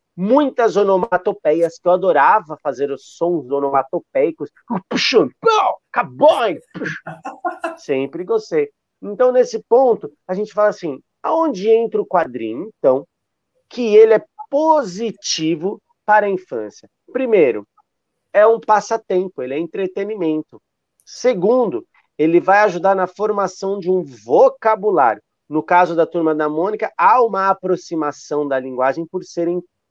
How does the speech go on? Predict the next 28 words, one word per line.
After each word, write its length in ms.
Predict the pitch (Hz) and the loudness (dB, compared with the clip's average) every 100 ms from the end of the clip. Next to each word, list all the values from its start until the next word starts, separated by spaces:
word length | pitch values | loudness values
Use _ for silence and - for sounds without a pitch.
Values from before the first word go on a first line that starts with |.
| - | -4
crianças. 1000 | 214 233 214 190 180 151 - 127 110 - _ _ _ _ | -2 2 4 6 6 4 -2 -6 -6 -8 _ _ _ _
Então, 280 | 139 143 175 | -12 0 0
você 240 | 165 180 180 | 0 -4 -6
se 120 | 185 | -4
identifica 800 | 175 175 175 143 - 214 220 190 | -2 -4 -4 -10 -8 -10 -6 -8
com 160 | - | -4
os 120 | 175 - | -4 -4
personagens 840 | 165 143 156 135 120 123 151 156 | -8 -6 -6 -2 -2 -2 -4 -4
mais 260 | 170 170 | -6 -6
facilmente. 880 | - 175 156 214 226 185 143 - 117 _ _ _ _ _ _ _ _ | -4 -4 -2 -6 0 0 0 -6 -18 _ _ _ _ _ _ _ _
Terceiro, 840 | - 185 190 - 202 202 170 123 107 _ _ - | 0 2 2 -2 4 6 6 4 -2 _ _ 0
depois 440 | 165 180 202 208 | 2 2 4 2
de 80 | 190 | 0
tudo 180 | 208 185 | -10 -10
isso, 140 | 180 | -12
você 140 | 208 | -10
começa 440 | 196 196 202 202 196 | -6 -4 -2 -4 -6
a 20 | |
entender, 760 | 196 185 175 160 151 196 196 294 | -8 -4 -2 -2 2 2 2 0
não 460 | 196 202 233 349 | -6 2 4 4
a, 200 | 415 240 - - | 2 0 -2 -2
naquela 440 | 196 196 208 202 | -2 0 0 2
idade 420 | 175 160 165 139 | 4 4 2 0
dos 180 | 135 160 | -10 -12
pequenos, 720 | - 170 - 156 160 143 - | -12 -18 -2 2 2 2 -4
cinco, 240 | - 165 156 | -6 -6 -6
seis 260 | - 156 | -4 -2
anos, 220 | 139 135 | -2 -2